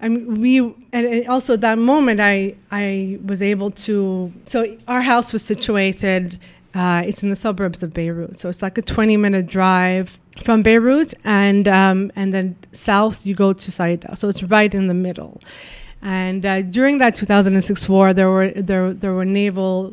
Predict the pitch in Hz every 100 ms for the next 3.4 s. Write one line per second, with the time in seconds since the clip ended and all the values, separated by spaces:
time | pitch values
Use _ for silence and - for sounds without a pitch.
0 | - - 190 180 233 226 214 247 - 190
1 | 180 - - 185 180 180 180 175 180 175
2 | 277 269 254 247 247 233 214 202 214 208
3 | 208 208 208